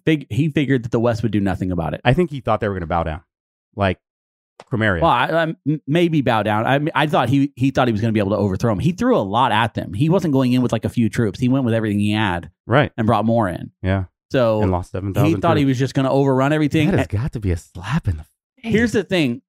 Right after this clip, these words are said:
Speaker 2: Like, "We're gonna
Speaker 1: Initially,
Speaker 2: get these guys," and they're like, "Brrr."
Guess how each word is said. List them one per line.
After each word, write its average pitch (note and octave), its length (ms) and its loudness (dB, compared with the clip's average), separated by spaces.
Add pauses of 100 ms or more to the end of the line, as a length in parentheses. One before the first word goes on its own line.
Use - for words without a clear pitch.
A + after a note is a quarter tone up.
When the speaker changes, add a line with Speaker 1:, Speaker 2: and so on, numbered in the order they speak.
(280)
Speaker 2:
Like, - 100 -8
"We're D3+ 40 0
gonna E3+ 160 2
Speaker 1:
Initially, D#3 360 4
Speaker 2:
get A#2 60 -2
these C#3+ 180 -2
guys," A2+ 260 -4
and G2+ 100 -4
they're G2+ 80 -2
like, G2+ 160 -4 (220)
"Brrr." C4+ 300 -2